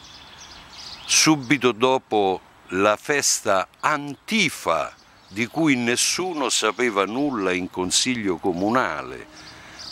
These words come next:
anche di questo nessuno sapeva nulla. Ma grazie,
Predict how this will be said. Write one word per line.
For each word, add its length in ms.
anche 300
di 140
questo 400
nessuno 420
sapeva 460
nulla. 480
Ma 140
grazie, 680